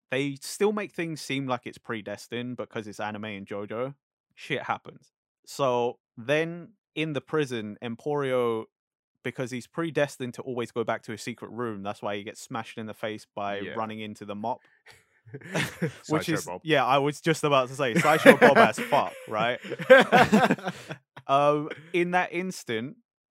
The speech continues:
Speaker 1: Pucci is about to h-, punch him with his stand as they're
Speaker 2: Mm-hmm.
Speaker 1: going through into the room.
Speaker 2: Mm-hmm.
Speaker 1: Emporio has Weather Report, the disc, and apparently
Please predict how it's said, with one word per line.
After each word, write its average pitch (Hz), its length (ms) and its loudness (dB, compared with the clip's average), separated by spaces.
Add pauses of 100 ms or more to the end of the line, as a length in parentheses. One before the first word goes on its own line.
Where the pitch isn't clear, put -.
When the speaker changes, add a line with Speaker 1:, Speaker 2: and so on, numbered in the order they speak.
(120)
Speaker 1:
Pucci 147 600 -2 (100)
is 131 220 -4
about 131 380 -2
to 123 220 -4 (220)
h-, - 60 -20 (220)
punch 156 280 -6
him 196 380 -10 (100)
with 117 160 -6
his 113 140 -10
stand 196 500 -10 (520)
as 120 140 -6
they're 123 120 -8
Speaker 2:
Mm-hmm. 113 40 -14
Speaker 1:
going 127 280 -4 (240)
through 139 560 -8 (100)
into 120 240 -12
the 101 100 -14
room. 117 440 -8 (640)
Speaker 2:
Mm-hmm. 85 300 -14 (360)
Speaker 1:
Emporio 156 600 -2 (140)
has 117 580 -2 (160)
Weather 123 300 -4
Report, - 420 -10 (180)
the 120 120 -10
disc, - 460 -8 (880)
and 117 160 -2
apparently 127 840 -4